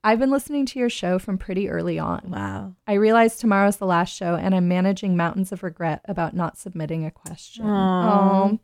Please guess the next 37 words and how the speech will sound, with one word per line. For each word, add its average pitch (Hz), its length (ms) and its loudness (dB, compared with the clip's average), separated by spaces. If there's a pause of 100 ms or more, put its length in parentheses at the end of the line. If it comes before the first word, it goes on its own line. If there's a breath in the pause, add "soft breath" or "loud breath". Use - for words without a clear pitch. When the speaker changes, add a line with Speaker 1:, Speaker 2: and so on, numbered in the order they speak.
Speaker 1:
also 175 320 -4
part 196 220 -6
of 202 100 -4
the 226 60 -4
grief 185 340 -6
<laughs> - 0 -
process. - 520 -14
Speaker 2:
Yeah. - 340 -14 (160)
Speaker 1:
Wrote, 208 280 0
"I've 208 180 2
always 240 380 4
been 240 160 2
terribly 196 400 0
shy, 165 500 -2
and 190 140 0
I 180 60 2
wish 185 260 0
I 208 220 0 (200)
would 180 140 0
have 185 140 0
told 175 340 -4
you 170 140 -2
along 160 400 -2
the 185 80 0
way 160 460 -6
how, 170 260 -4
how 165 180 -8 (140)
much 175 260 -6
your 180 80 -4
kind 170 300 -6
words 160 320 -4
and 175 80 -4
humor 160 320 -4
have 175 200 -8
meant 156 220 -10
to - 160 -18
me. 160 240 -12